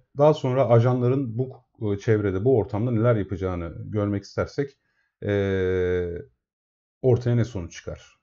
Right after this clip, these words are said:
Yani bu kurallara göre davrandıkları zaman acaba bazı işte stokastik ya da istatistik veyahut işte matematiksel modellemeler yerine tıpkı büyük sayılar yasası gibi, çoğu istatistik probleminde yaptığımız gibi,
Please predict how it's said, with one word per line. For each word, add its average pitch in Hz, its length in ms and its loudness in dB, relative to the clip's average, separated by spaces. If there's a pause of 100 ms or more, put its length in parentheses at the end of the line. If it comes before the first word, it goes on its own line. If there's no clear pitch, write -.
(100)
Yani 95 260 -10
bu 120 80 -4
kurallara 110 360 0
göre 98 200 -2
davrandıkları 95 580 -4
zaman 98 320 -6 (300)
acaba 117 280 2
bazı 113 520 4 (340)
işte - 240 -8
stokastik - 680 -2
ya 104 120 -2
da 107 340 0
istatistik - 800 -8
veyahut 110 600 0
işte 117 220 -8
matematiksel 120 560 0
modellemeler 117 640 2
yerine 107 480 -2 (600)
tıpkı 120 280 -2
büyük 123 180 2
sayılar 120 320 4
yasası 107 380 -4
gibi, 80 320 -8
çoğu 98 260 -4
istatistik - 460 -10
probleminde 92 440 -4
yaptığımız 90 500 -6
gibi, 120 200 -6